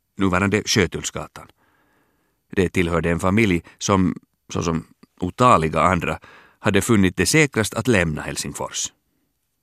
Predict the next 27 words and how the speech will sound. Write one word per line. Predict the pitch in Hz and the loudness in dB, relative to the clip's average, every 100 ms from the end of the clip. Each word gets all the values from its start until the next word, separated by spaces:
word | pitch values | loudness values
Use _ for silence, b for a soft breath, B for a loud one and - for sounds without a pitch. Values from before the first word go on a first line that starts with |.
| _ _ _ _ _ _ _ _ _ _ | _ _ _ _ _ _ _ _ _ _
I | - | -8
köket | - 131 - 85 | 2 4 4 0
bodde | 85 82 | 0 0
deras | 82 85 - | 0 0 -2
hembiträde, | 101 87 76 76 - 69 69 64 | -2 -2 -4 -8 -10 -10 -8 -6
som | 78 80 b b b b - | -4 -4 b b b b -12
senare | - 82 80 80 | -6 -4 -4 -4
visade | 87 82 80 | -4 -2 -2
sig | - 82 | -2 0
förlovad | 98 87 82 82 80 | 2 2 2 0 0
med | 85 82 | -2 -2
en | - | -2
rödgardist. | 92 82 78 - - - - - - _ _ _ _ _ _ _ _ _ _ _ _ _ _ _ _ _ _ _ _ _ _ | -2 -4 -6 -12 -12 -8 -8 -8 -12 _ _ _ _ _ _ _ _ _ _ _ _ _ _ _ _ _ _ _ _ _ _
Det | - | -2
var | 95 | -2
hemskt | 113 104 90 | 0 -2 -2
att | 85 | 0
nattetid | 101 - 90 85 80 | -2 -2 -6 -4 0
höra | 90 82 | 0 0
skjutande | 78 123 90 - 78 80 | 0 0 0 -2 -6 -6
från | - 85 82 | -6 -4 -2
den | 82 85 82 | -2 -4 -4
närbelägna | 95 87 78 76 76 80 80 | -2 -2 -2 -6 -6 -6 -4
isen | 82 82 - 78 73 76 | -4 -4 -4 -4 -6 -10
vid | - 87 | -6 -2
Norra | 82 80 | -2 -2
hamnen. | 78 82 76 76 | -2 -4 -4 -14